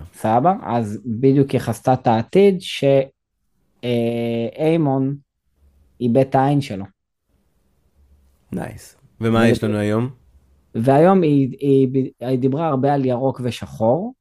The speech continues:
Speaker 1: וזה קצת מוזר שהיא דווקא אומרת ירוק, כאילו זה מוזר ולא מוזר, כי כאילו אפשר להגיד שהירוק זה ולריון, זה, סליחה, זה ה-, הייטאוור.
Speaker 2: הייטאוור.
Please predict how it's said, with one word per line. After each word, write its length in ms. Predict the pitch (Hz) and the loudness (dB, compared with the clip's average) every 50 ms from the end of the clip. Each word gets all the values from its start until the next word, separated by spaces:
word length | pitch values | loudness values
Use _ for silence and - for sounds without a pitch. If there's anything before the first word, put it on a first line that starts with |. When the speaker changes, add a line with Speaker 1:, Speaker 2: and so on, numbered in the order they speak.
| _ _ _ _ _ _ _ _ _ _ _ _ _ _ _ _ _ _ _ _ _ _ _ _ _ - | _ _ _ _ _ _ _ _ _ _ _ _ _ _ _ _ _ _ _ _ _ _ _ _ _ -6
Speaker 1:
וזה 1120 | 117 113 113 127 127 127 127 127 123 127 123 123 127 123 123 127 - - 156 123 117 123 117 | -6 -6 -2 0 2 2 4 4 2 2 2 2 2 2 2 0 -2 -4 -6 -6 -6 -6 -6
קצת 380 | - - - 202 208 208 208 | -8 -6 -2 -2 -2 -2 0
מוזר 640 | 151 131 127 123 120 101 104 117 131 147 170 175 175 | 0 0 0 0 -2 -4 -4 -4 -2 -2 -2 -2 -6
שהיא 220 | 147 - - 120 117 | -8 -10 -8 -6 -6
דווקא 240 | 135 131 - - | -6 -6 -6 -6
אומרת 280 | 127 131 135 139 139 - | -6 -4 -4 -6 -6 -6
ירוק, 260 | 127 117 131 131 135 _ _ | -4 -4 -4 -6 -8 _ _
כאילו 180 | - 202 240 233 | -6 -4 -2 -2
זה 120 | 202 196 | -2 -2
מוזר 540 | 170 156 160 160 160 151 160 175 190 202 202 180 | -2 -2 0 0 0 0 0 0 0 0 0 0
ולא 180 | 175 175 - 185 | 2 2 2 2
מוזר, 480 | 156 160 165 156 175 190 190 196 190 190 190 - - | 0 -2 -2 -4 -4 -4 -4 -4 -4 -8 -10 -12 -12
כי 240 | - - 135 127 - | -6 -4 -4 -4 -4
כאילו 260 | - 165 165 175 175 | -4 -4 -2 -2 -2
אפשר 240 | 160 147 - - 160 | -4 -6 -6 -8 -6
להגיד 280 | 160 160 139 139 143 143 | -4 -4 -4 -4 -6 -6
שהירוק 840 | - 180 170 131 117 113 110 110 110 123 143 156 160 170 160 - - | -4 -2 0 2 2 2 2 0 -2 -4 -2 0 2 2 0 0 -4
זה 300 | 117 110 107 117 120 117 107 101 | -8 -6 -4 -2 -2 -2 -2 -2
ולריון, 680 | 110 113 113 117 131 139 151 165 165 180 180 180 180 190 190 - - 139 | -4 -4 -2 -2 -2 -2 -2 -2 0 0 2 2 0 0 -2 -4 -2 2
זה, 180 | 123 143 151 139 | 4 4 4 4
סליחה, 420 | 139 - 135 131 127 - 147 143 | 2 2 0 0 0 2 2 0
זה 180 | 127 120 127 123 | 2 2 0 0
ה-, 540 | 120 117 117 113 113 113 113 113 113 113 113 107 110 - _ _ _ _ _ _ _ _ _ _ _ _ _ _ _ _ _ - | 2 0 0 -2 -2 -2 -2 -2 -4 -4 -4 -6 -8 -10 _ _ _ _ _ _ _ _ _ _ _ _ _ _ _ _ _ -2
הייטאוור. 340 | 123 135 139 139 - 170 180 | 2 2 2 4 4 4 2
Speaker 2:
הייטאוור. 460 | 185 190 120 101 95 90 87 - 80 | 4 2 2 0 0 -2 -4 -6 -10